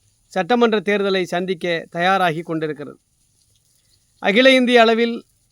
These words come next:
மிகப்பெரிய ஒரு தலைவராக இன்றைக்கு எடப்பாடியார் அவர்கள் திகழ்ந்து கொண்டிருக்கிறார்கள். மாண்புமிகு புரட்சி தலைவி அம்மாவுடைய தைரியம் இன்றைக்கு அனைத்திந்திய அண்ணா திராவிட முன்னேற்றக் கழகத்தில்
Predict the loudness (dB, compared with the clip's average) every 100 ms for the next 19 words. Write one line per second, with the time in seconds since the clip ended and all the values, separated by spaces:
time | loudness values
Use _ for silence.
0 | _ _ _ _ _ -4 -2 2 2 2
1 | 2 0 0 -2 0 0 0 -4 -6 -12
2 | _ _ _ _ -4 0 2 0 0 -4
3 | -6 _ _ _ -2 -2 0 0 2 0
4 | -2 -4 -6 -6 -4 -4 -6 -6 -6 -6
5 | -8 -10 _ _ _ _ _ _ _ _
6 | _ 0 2 2 2 0 0 -2 -2 -2
7 | -2 0 0 0 0 0 0 0 0 -2
8 | -10 _ -4 2 4 4 2 2 -2 -2
9 | -4 -4 -6 -8 _ _ _ -6 2 2
10 | 2 0 2 2 2 0 2 2 0 0
11 | -2 -4 -6 -4 -6 -6 -6